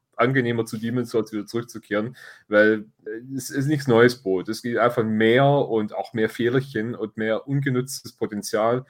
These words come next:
und deshalb war für mich das, alle anderen hab, ich war, hab's natürlich auch sofort am ersten Tag gekauft und hab's davor schon gehypt. Ich gehöre zu den Leuten, die Dark Souls davor schon überall, äh, „Ja, kauft euch das, das ist der,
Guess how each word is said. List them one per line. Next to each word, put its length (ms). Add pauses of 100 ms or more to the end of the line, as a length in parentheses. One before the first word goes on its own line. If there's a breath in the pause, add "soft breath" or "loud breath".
(140)
und 520
deshalb 340
war 160
für 120
mich 140
das, 380 (340)
alle 260
anderen 200
hab, 180
ich 140
war, 140
hab's 160
natürlich 260
auch 100
sofort 260
am 100
ersten 240
Tag 140
gekauft 480
und 140
hab's 220
davor 360
schon 340 (440 soft breath)
gehypt. 720
Ich 260
gehöre 260
zu 120
den 140
Leuten, 420
die 440 (420 soft breath)
Dark 300
Souls 380
davor 320
schon 360
überall, 1300
äh, 40
„Ja, 200
kauft 400
euch 140
das, 240
das 120
ist 180
der, 140